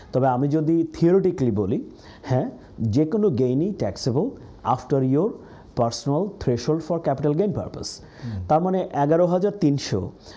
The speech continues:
Speaker 1: পাউন্ড বছরে যদি আপনি গেইন করেন, তাহলে সেটাতে কিন্তু কোনো ক্যাপিটাল গেইন ট্যাক্স হয় না। কিন্তু এরপরে যে গেইনটা করছেন, সেখানে কিন্তু আপনাকে ক্যাপিটাল গেইন ট্যাক্স দিতে হয়,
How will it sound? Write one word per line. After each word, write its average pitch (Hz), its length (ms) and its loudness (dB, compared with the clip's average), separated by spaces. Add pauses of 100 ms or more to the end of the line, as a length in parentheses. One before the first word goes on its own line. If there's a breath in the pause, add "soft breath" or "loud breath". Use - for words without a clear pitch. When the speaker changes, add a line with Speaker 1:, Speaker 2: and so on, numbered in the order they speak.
(160 loud breath)
Speaker 1:
পাউন্ড 127 340 2
বছরে 139 440 2
যদি 135 240 0
আপনি 123 200 -2
গেইন 139 280 2
করেন, 101 360 -2 (120)
তাহলে 151 240 2
সেটাতে 135 320 -4
কিন্তু 147 180 -2
কোনো 151 160 -2
ক্যাপিটাল 123 400 -2
গেইন 120 180 -2
ট্যাক্স 151 320 -6 (260 loud breath)
হয় 127 240 0
না। 87 200 -8 (240 loud breath)
কিন্তু 165 180 4
এরপরে 170 520 2
যে 202 160 2
গেইনটা 101 360 -2
করছেন, 95 440 -4 (340 loud breath)
সেখানে 196 400 -2
কিন্তু 165 240 -2
আপনাকে 135 420 -4
ক্যাপিটাল 117 360 -2
গেইন 117 180 0
ট্যাক্স 120 240 -6
দিতে 151 240 0
হয়, 90 200 -6